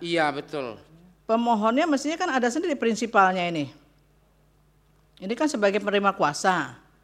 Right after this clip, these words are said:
Speaker 1: Iya, betul, Yang
Speaker 2: Kalau
Speaker 1: Mulia.
Speaker 2: surat kuasa ini, kuasa, surat kuasa khusus ini, pemberi kuasanya Bu Harmiati, penerimanya adalah Pak Yasrizal.
Speaker 1: Betul, Yang Mulia.
Speaker 2: Tapi pemohonnya siapa ini?
Speaker 1: Ya, setelah seni kita di sedang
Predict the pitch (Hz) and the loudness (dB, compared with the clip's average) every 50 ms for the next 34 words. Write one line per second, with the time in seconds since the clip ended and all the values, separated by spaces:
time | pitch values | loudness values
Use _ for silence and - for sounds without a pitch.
0 | _ - 151 156 135 143 139 160 147 139 143 180 185 180 185 185 180 175 - 190 | _ -6 -6 -6 -6 -6 -8 -8 -6 -4 -2 -2 -2 -2 0 -2 -4 -2 0 0
1 | 180 175 175 185 170 165 170 180 170 170 160 156 160 - - - 180 160 165 - | 0 0 2 0 -2 0 -2 -6 -6 -8 -8 -8 -8 -12 -8 -6 -6 -6 -6 -6
2 | 165 160 - 160 147 - 170 151 151 - 170 160 175 170 151 131 - - _ _ | -8 -6 -6 -6 -6 -6 -10 -10 -8 -10 -8 -6 -6 -6 -6 -8 -10 -18 _ _
3 | _ _ _ _ _ _ _ _ _ - 190 196 196 196 185 190 196 180 175 - | _ _ _ _ _ _ _ _ _ -4 -2 2 2 2 2 2 2 0 2 2
4 | 180 180 180 180 175 170 180 175 165 165 170 170 165 160 156 151 - - 214 254 | 0 -2 0 -2 -2 0 -2 0 0 -2 -2 -2 -2 -2 -4 -4 -4 -4 -2 -2
5 | 294 320 311 - - 196 180 170 175 165 160 156 151 160 180 220 214 196 175 175 | -2 -4 -4 -6 -6 -6 -4 -2 -4 -2 -2 -4 -4 -2 -2 -4 -4 -2 -2 -2
6 | 196 214 214 - 190 - - - - _ _ _ _ - 185 190 180 - - 208 | -2 -2 0 -2 -2 -2 -2 -12 -20 _ _ _ _ 2 2 2 2 0 -4 -2
7 | 240 208 180 196 156 143 127 120 123 151 160 - 185 175 170 160 151 143 131 117 | -2 0 2 2 2 2 0 -4 -8 -12 -6 -2 0 2 2 2 2 2 0 0
8 | 95 85 - - - _ _ _ _ _ _ _ _ - 196 208 - 339 339 - | -2 -4 -10 -20 -20 _ _ _ _ _ _ _ _ -2 0 2 2 0 2 4
9 | 285 277 285 254 254 277 302 392 381 - 427 415 415 - 214 202 185 180 185 185 | 4 6 6 6 6 6 4 2 0 2 2 2 6 6 4 4 4 0 -4 -6
10 | - - - _ _ _ _ _ _ _ _ _ _ _ _ _ _ _ _ _ | -10 -16 -20 _ _ _ _ _ _ _ _ _ _ _ _ _ _ _ _ _
11 | _ _ _ _ _ _ _ _ _ _ _ _ _ _ _ 165 156 151 151 - | _ _ _ _ _ _ _ _ _ _ _ _ _ _ _ -2 -2 -2 -2 -4
12 | 170 165 - 185 180 180 175 180 185 175 175 175 175 170 - 175 165 170 165 160 | -8 -2 -2 2 2 2 2 2 0 -2 -2 -2 -4 -2 -2 -2 0 0 -4 -4
13 | 151 - 165 156 160 156 156 | -6 -8 -4 -2 -2 -2 -2